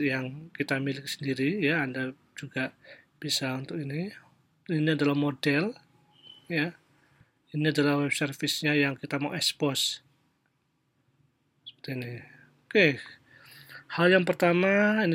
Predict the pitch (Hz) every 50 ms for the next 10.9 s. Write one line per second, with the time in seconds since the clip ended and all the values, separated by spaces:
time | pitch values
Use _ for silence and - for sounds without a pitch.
0 | 156 - 170 156 143 147 135 - - 147 131 120 - - 170 175 160 139 131 135
1 | 131 131 127 123 123 127 123 - - 131 123 127 135 151 165 165 151 147 156 156
2 | 147 131 127 127 - - 127 127 127 127 127 127 - - - - _ _ - 160
3 | 143 131 131 - - 135 - 139 127 - - 147 131 131 - 139 135 131 131 131
4 | 131 135 135 - - - - - - - - - - - 160 147 143 135 151 143
5 | - 143 135 131 - - 135 - - - - 143 131 135 131 - - _ _ _
6 | _ _ _ _ _ _ - - - - - - 143 131 131 127 117 - _ _
7 | _ _ _ _ _ _ _ _ _ _ _ _ _ _ _ - - _ _ _
8 | - - - _ - 147 156 135 127 139 135 - 143 170 185 190 196 - - _
9 | _ - - 185 170 156 151 156 147 160 175 185 196 165 156 143 139 151 165 185
10 | - - - - - - - - - - - _ _ - - - 165 156